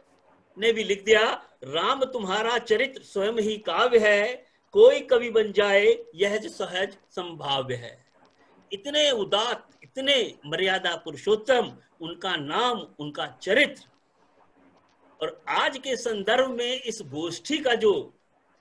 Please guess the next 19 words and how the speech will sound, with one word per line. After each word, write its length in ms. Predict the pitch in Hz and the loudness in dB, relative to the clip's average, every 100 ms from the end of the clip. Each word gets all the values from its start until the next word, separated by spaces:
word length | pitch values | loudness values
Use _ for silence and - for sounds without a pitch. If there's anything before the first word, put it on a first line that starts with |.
| _ _ - | _ _ -18
उद्देश्य 600 | 135 - 170 277 - 226 | -18 0 4 4 4 0
है, 360 | 214 202 214 - _ _ _ _ 127 | 2 2 0 -8 _ _ _ _ -8
जो 180 | 160 | -2
ओम 240 | 180 269 254 | 0 0 -2
जी 160 | 208 | -2
ने 300 | 214 170 - _ _ _ _ _ 107 | -2 -2 -6 _ _ _ _ _ -14
रखा 240 | 135 - 262 | -12 -4 0
है, 400 | 220 214 202 - _ _ _ _ | 2 0 -4 -10 _ _ _ _
वह 280 | 127 127 240 | -6 -2 0
ये 380 | 269 165 220 294 | 0 -2 -2 2
है 120 | 262 | 2
कि 380 | 269 269 262 - _ _ _ _ _ _ - - | 0 -6 -10 -12 _ _ _ _ _ _ -20 -14
हम 360 | - - 302 - - _ _ | 0 2 2 -4 -10 _ _
राम 540 | 131 135 156 208 285 277 | -12 -4 0 2 2 -2
के 240 | 277 269 | 0 4
रामत्व 580 | 247 226 214 240 254 269 | 4 4 4 2 0 0
को 140 | 254 | 0
धारण 400 | 233 180 196 208 | 0 0 0 0
करें, 500 | 196 208 240 214 110 | 0 0 2 0 -2